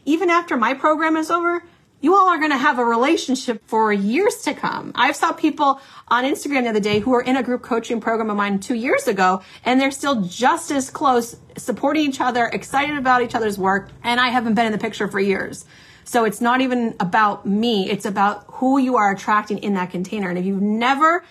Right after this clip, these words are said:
if you've never had that kind of love and support and friendships and just people who are loving you,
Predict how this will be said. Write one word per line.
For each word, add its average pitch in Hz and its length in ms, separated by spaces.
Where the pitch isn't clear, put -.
if 247 120
you've 269 200
never 269 400
had 254 220
that 233 160
kind 233 160
of 208 140
love 196 180
and 196 120
support 202 440
and 180 160
friendships 208 560
and 175 400
just - 680
people 214 280
who 202 240
are 180 140
loving 190 420
you, 185 380